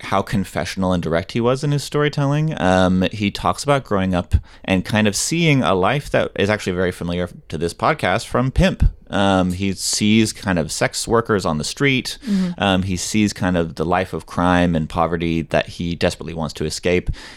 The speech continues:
Speaker 1: And he kind of runs the other way into the church. Um, and he's very direct about the reasons why he does that, because he kind of feels the pull of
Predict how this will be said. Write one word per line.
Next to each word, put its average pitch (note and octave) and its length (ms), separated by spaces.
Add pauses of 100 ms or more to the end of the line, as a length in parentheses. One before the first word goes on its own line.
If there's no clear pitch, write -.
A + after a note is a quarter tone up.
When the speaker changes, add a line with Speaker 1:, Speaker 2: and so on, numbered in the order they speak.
Speaker 1:
And G2+ 180
he F#2+ 140
kind F2+ 180
of E2 100
runs G2+ 260
the G2 100
other F2+ 100
way E2 220
into E2 140
the D2 80
church. - 640
Um, E2 400
and F2 120
he's G2 180
very F#2+ 240
direct F#2 460
about D#2+ 440 (160)
the G#2+ 200
reasons F#2 320
why E2+ 120
he E2+ 100
does A#2 260
that, F2+ 240
because E2+ 260
he F2 80
kind E2+ 180
of E2 80
feels G2 520
the E2+ 100
pull E2+ 520
of D#2 440